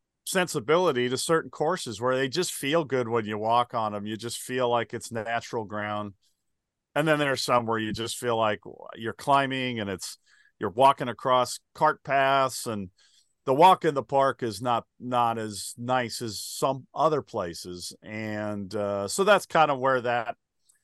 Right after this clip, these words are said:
that came from, to speak to things like scale and, um, some of those little intangibles that we,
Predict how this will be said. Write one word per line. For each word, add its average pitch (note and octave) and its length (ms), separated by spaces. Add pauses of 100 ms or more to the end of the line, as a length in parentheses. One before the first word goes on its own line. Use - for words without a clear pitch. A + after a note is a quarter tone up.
(180)
that B2+ 240
came B2+ 240
from, G2+ 300
to G#2 80
speak - 400
to A2 240
things A2 280
like G2+ 280
scale G2+ 600
and, F#2 140 (420)
um, G2+ 460
some E3+ 260
of D3+ 60
those C#3+ 240
little C3 220
intangibles A2+ 1040
that A2+ 260
we, A2 420